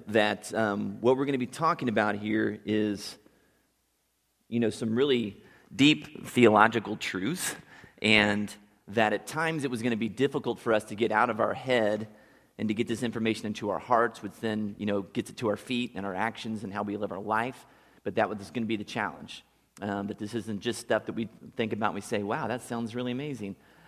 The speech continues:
But it's gotta, it's gotta meet us at our, at our heart level. And so this morning, s-, because we've been kind of covering what I think has been some pretty heavy stuff, uh, for a while,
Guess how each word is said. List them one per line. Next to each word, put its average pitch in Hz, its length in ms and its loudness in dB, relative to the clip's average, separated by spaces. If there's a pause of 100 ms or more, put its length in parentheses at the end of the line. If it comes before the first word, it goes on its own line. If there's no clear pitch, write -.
(140)
But 110 140 2
it's 104 120 -2
gotta, 123 240 2
it's 95 140 -8
gotta 127 220 0
meet 107 260 -2
us 98 200 -4
at 101 120 -4
our, 87 100 -2
at 85 140 -4
our 92 80 -4
heart 95 320 -2
level. 87 380 -4
And 110 120 -4
so 113 260 4 (280)
this 139 220 -4
morning, 160 340 2
s-, - 160 -8
because 151 380 4
we've 131 160 0
been 113 160 0
kind 127 180 -2
of 98 80 -6
covering 110 420 -2
what 98 140 2
I 107 140 4
think 101 240 -8
has 98 100 -6
been 104 140 -6
some 98 160 -8
pretty 98 240 -6
heavy 98 280 -2
stuff, - 440 -4 (360)
uh, 98 120 2
for - 180 -2
a 92 100 -2
while, 92 540 -2